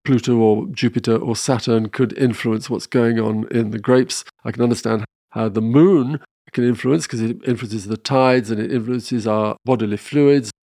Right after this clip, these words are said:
Therefore, we can be influenced by the gravitational pull of the moon. But I'm not quite sure about these distant planets. On the other hand, I had the experience of tasting with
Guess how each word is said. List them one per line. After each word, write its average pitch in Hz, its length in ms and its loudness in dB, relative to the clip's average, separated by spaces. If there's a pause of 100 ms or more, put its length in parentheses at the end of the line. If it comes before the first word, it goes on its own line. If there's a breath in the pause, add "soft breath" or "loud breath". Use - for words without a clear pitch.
Therefore, 123 280 -2
we 117 100 -2
can 117 260 -4
be 110 200 0
influenced 123 540 -4
by 117 160 0
the 113 120 -4
gravitational 120 800 -2
pull 127 260 0
of 101 100 -4
the 104 80 -2
moon. 113 400 0 (340)
But 120 120 -2
I'm 117 100 2
not 139 160 0
quite - 240 -2
sure 120 240 0
about 110 260 -2
these 131 200 0 (520)
distant - 440 -2
planets. 131 400 -2 (340)
On - 180 0
the 143 140 4
other 139 120 2
hand, 131 480 -2 (280)
I 123 160 0
had 127 160 2
the 120 60 4
experience 127 480 2
of 113 100 -8
tasting 123 420 0
with 113 240 -2